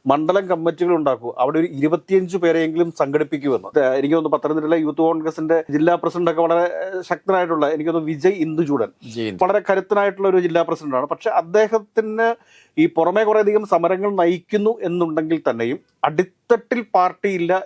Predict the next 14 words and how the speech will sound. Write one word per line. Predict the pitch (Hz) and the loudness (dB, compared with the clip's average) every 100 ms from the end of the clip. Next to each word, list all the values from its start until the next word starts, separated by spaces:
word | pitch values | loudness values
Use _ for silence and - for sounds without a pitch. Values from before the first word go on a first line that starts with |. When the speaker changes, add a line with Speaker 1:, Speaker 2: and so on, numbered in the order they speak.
| 160 | -4
Speaker 1:
എന്നാണ് | 147 156 151 190 - _ _ _ | 0 0 2 -2 -6 _ _ _
പി | 156 160 | -4 2
ജെ | 180 151 | 2 2
കുര്യൻ | 160 151 | 0 0
ഉദ്ദേശിച്ചേക്കുന്നത്. | 127 123 - 98 85 - - _ - - | 0 -2 -2 -8 -8 -18 -18 _ -20 -2
അതിൻ്റെ | 123 160 190 | 0 2 0
അർത്ഥം, | 160 208 220 - | 0 -4 -4 -2
ഏഹ്, | 147 135 | 0 2
പേഴ്സണലി | 147 165 180 208 214 233 214 | 2 2 0 -2 0 -2 -4
വിജയ് | 180 180 190 | -2 0 2
ഇന്ദുചൂടനെയോ | 185 180 180 175 180 180 | 2 0 2 2 2 2
യൂത്ത് | 165 175 | 2 2
കോൺഗ്രസിനെയോ | 175 170 170 180 175 | 0 0 -2 0 0
ഒന്നും | 160 | 0